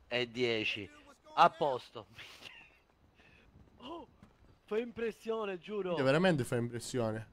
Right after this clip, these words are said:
Speaker 1: Con tutte ste tasche piene, ste cose
Speaker 2: Ora
Speaker 1: piene.
Speaker 2: tutto il furgone fa impressione appena apri il cofano, praticamente.
Speaker 1: <laughs> No, è bello se ci ferma la polizia.
Speaker 2: Minchia, glielo dobbiamo fare vedere alla polizia. E diciamo che abbiamo una festa in maschera.
Speaker 1: Festa in maschera, il party.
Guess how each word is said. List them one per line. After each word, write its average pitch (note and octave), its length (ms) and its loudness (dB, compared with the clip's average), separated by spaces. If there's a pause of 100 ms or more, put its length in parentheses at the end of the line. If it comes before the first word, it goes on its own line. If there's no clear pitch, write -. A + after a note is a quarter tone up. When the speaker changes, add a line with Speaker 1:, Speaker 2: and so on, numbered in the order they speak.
(120)
Speaker 1:
Con F3+ 120 -8
tutte G#3+ 240 -2
ste A3 180 0
tasche G#3+ 400 0
piene, G3+ 520 0
ste - 220 -6
cose G3 300 2
Speaker 2:
Ora F#3+ 160 8
Speaker 1:
piene. E3 140 8
Speaker 2:
tutto E3 140 6
il E3 60 10
furgone F3 540 6
fa E3 100 6
impressione C#3 640 4
appena A2 320 0
apri A2+ 140 2
il A2+ 80 0
cofano, G#2+ 400 -2
praticamente. G#2+ 600 2 (160)
Speaker 1:
<laughs> - 140 -14
No, F3+ 140 8
è G#3 100 6
bello A3+ 240 2
se E3+ 100 -10
ci E3+ 120 -8
ferma E3+ 180 0
la E3 60 2
polizia. E3 680 -8
Speaker 2:
Minchia, D3 240 2
glielo C3 160 6
dobbiamo C#3+ 300 6
fare D#3 220 6
vedere D#3 360 6
alla G#2 160 2
polizia. A2 400 -2
E A#2 80 2
diciamo C3+ 320 4
che B2 80 2
abbiamo C3 240 2
una A#2+ 140 2
festa B2+ 260 -2
in B2+ 80 0
maschera. A2 460 -6
Speaker 1:
Festa C3 200 -6
in B2+ 80 -6
maschera, A2+ 680 -8
il B2+ 140 -12
party. G#2+ 460 -8